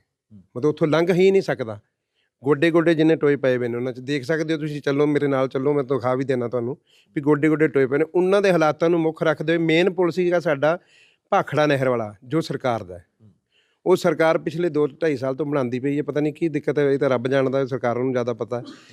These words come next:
Speaker 2: ਵੀ ਉਹ ਵੀ ਕੰਪਲੀਟ ਨਹੀਂ ਹੋਇਆ। ਅਸੀਂ ਤਾਂ ਕਿਹਾ ਉਹ ਕੰਪਲੀਟ ਹੋ ਜਾਂਦਾ, ਸਾਡਾ ਨੁਕਸਾਨ ਤਾਂ ਨਾ ਹੁੰਦਾ।
Speaker 1: ਹੂੰ।
Speaker 2: ਉਹ, ਉਹ ਬੰਦ ਹੋਣ ਕਰਕੇ, ਉਹ ਰਸਤਾ ਬੰਦ ਹੋਣ ਕਰਕੇ ਸਾਰੀ ਆਵਾਜਾਈ ਜਿੰਨੀ ਸੀ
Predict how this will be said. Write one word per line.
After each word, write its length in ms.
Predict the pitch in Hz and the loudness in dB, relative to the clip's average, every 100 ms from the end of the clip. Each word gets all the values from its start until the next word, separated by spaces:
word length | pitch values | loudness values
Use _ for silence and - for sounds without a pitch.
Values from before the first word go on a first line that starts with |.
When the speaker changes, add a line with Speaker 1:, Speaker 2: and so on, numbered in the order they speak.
| - - | -20 -2
Speaker 2:
ਵੀ 60 | 160 | 2
ਉਹ 120 | 165 | 4
ਵੀ 80 | 180 | 4
ਕੰਪਲੀਟ 440 | 151 135 156 156 | 2 2 2 2
ਨਹੀਂ 140 | 160 | 2
ਹੋਇਆ। 240 | 151 143 151 | 2 2 2
ਅਸੀਂ 100 | 147 | 0
ਤਾਂ 100 | 156 | 0
ਕਿਹਾ 160 | 151 | 2
ਉਹ 80 | 156 | 2
ਕੰਪਲੀਟ 400 | 151 127 143 147 | 0 0 0 -2
ਹੋ 120 | 135 | -2
ਜਾਂਦਾ, 200 | 127 135 | -2 -2
ਸਾਡਾ 200 | 139 120 | -4 -2
ਨੁਕਸਾਨ 360 | 131 123 120 117 | -4 -4 -8 -8
ਤਾਂ 100 | 131 | -6
ਨਾ 80 | 139 | -8
ਹੁੰਦਾ। 180 | 117 110 | -10 -16
Speaker 1:
ਹੂੰ। 380 | _ _ _ 110 - | _ _ _ -20 -4
Speaker 2:
ਉਹ, 180 | 147 190 160 - | 2 2 2 2
ਉਹ 120 | 185 | 2
ਬੰਦ 260 | 165 160 160 | 4 4 4
ਹੋਣ 200 | 170 165 | 2 2
ਕਰਕੇ, 280 | 151 - | 0 0
ਉਹ 120 | 170 165 | 0 0
ਰਸਤਾ 260 | - 175 | 0 0
ਬੰਦ 200 | 156 151 | 0 0
ਹੋਣ 160 | 151 151 | -2 -2
ਕਰਕੇ 220 | 151 175 | -2 -4
ਸਾਰੀ 360 | - 147 190 208 | 0 2 4 4
ਆਵਾਜਾਈ 380 | 147 143 147 | 2 2 0
ਜਿੰਨੀ 460 | 135 117 170 196 214 | -4 -4 0 0 0
ਸੀ 340 | 147 190 156 | 0 -2 -2